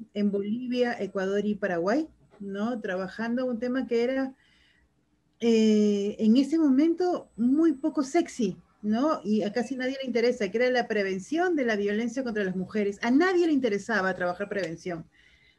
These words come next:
porque ustedes saben que trabajar prevención no tiene efectos inmediatos, tienes que esperar muchos años para ver el, el, el, el impacto. Entonces, y sin embargo, lo que, lo que hizo el programa instaló, ¿no? Eh, eh, el,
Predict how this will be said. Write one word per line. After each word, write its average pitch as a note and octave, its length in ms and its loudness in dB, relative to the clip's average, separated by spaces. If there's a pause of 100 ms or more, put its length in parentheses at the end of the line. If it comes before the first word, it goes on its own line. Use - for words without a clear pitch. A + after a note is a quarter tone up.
porque A3+ 200 2
ustedes D4 300 -2
saben D4+ 180 0
que D#4 80 -2
trabajar B3+ 320 0
prevención C4+ 600 0
no C#4+ 200 2
tiene C#4+ 260 0
efectos C4+ 380 -4
inmediatos, A#3+ 600 -2
tienes C4 260 -2
que C4+ 60 -4
esperar A3+ 540 0 (800)
muchos A#3+ 320 -2
años B3 280 0
para F#3+ 220 -4
ver G3+ 160 0
el, G#3 380 -2
el, F3+ 340 -6
el, F3+ 220 -8
el F#3 120 -4
impacto. F#3 540 -4
Entonces, G3 420 -4 (540)
y A3+ 320 0 (480)
sin A#3+ 160 0
embargo, C4+ 400 2
lo B3+ 180 2
que, G3 260 0
lo G3 200 -2
que A3 100 2
hizo C#4 240 0
el C#4 80 -2
programa C4 460 2
instaló, A#3+ 840 0
¿no? G#3+ 540 -4
Eh, F#3+ 320 -6
eh, F3+ 360 -6
el, F3 280 -8